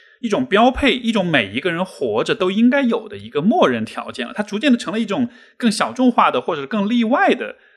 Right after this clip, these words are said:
这么一个，呃，状况。所-，所以就导致就是刚才你们所提到的，好像我没有时间去放空，去想这些宏大的问题，但实际上你反过来看，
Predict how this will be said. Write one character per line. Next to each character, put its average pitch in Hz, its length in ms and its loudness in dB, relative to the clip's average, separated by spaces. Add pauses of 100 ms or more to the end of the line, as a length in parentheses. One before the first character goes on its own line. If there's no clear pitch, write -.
(120)
这 - 100 -10
么 131 80 0
一 117 80 0
个， 120 320 -2 (200)
呃， 110 240 0
状 131 280 0
况。 120 320 -4 (140)
所-， 151 220 -2
所 202 140 2
以 - 20 2
就 247 140 -2
导 - 240 -2
致 - 100 -10
就 175 140 -6
是 156 80 -12
刚 165 100 -2
才 170 120 0
你 160 80 -6
们 127 80 0
所 135 120 -2
提 - 160 -8
到 156 160 4
的， 120 240 -2 (300)
好 147 100 0
像 269 120 2
我 190 80 0
没 131 120 0
有 247 120 2
时 - 120 -6
间 165 80 -4
去 190 140 -6
放 170 220 -2
空， 202 260 2
去 220 100 -8
想 110 380 -4
这 123 60 -2
些 156 60 0
宏 151 140 -6
大 175 160 4
的 170 80 -2
问 185 200 -2
题， 117 200 -12 (280)
但 214 140 2
实 190 220 -6
际 233 120 2
上 175 220 2
你 123 100 2
反 117 260 -4
过 143 100 -2
来 131 140 0
看， 113 380 -4